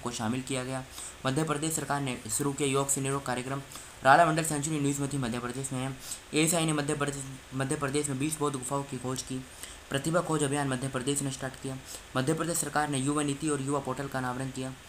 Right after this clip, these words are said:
प्रधानमंत्री मोदी जी ने सत्रह सितंबर दो हज़ार बाईस को मध्य प्रदेश के कोनो राष्ट्रीय उद्यान में जंगली चीतों को छोड़ा, जो भारत से विलुप्त हो गए थे। अब लोकेशन देखिए आप मध्य प्रदेश की, ये है मध्य प्रदेश की लोकेशन।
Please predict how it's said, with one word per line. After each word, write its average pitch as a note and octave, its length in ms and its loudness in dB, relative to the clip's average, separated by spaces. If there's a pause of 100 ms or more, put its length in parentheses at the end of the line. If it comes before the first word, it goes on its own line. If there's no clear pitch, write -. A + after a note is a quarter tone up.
(340)
प्रधानमंत्री D#3 480 2
मोदी D3 400 2
जी D3+ 120 -2
ने C#3+ 80 0
सत्रह D3 280 -2
सितंबर C#3+ 360 -2
दो C#3 60 -2
हज़ार C#3 160 0
बाईस C#3 220 0
को C#3 100 -4
मध्य C3 220 0
प्रदेश C3 360 -2
के B2 120 -4 (360)
कोनो D3 180 2
राष्ट्रीय C#3+ 340 2
उद्यान C3+ 220 -2
में C#3 120 0
जंगली C#3 260 0
चीतों C3+ 300 -4
को C#3+ 100 -6
छोड़ा, B2+ 280 -4
जो C#3+ 160 0
भारत A#2+ 220 -2
से E3 140 -2
विलुप्त C3+ 340 -4
हो A2 80 -2
गए F#2+ 160 -2
थे। F#2 140 -8 (800)
अब C3 120 -2
लोकेशन C3 400 2
देखिए B2+ 200 -2
आप C#3 80 -4
मध्य A#2 200 -2
प्रदेश G#2+ 360 -4
की, - 120 -8 (640)
ये B2 160 -2
है C#3 180 -4
मध्य A#2+ 200 -4
प्रदेश A#2 380 -4
की - 100 -6
लोकेशन। F#2 420 -8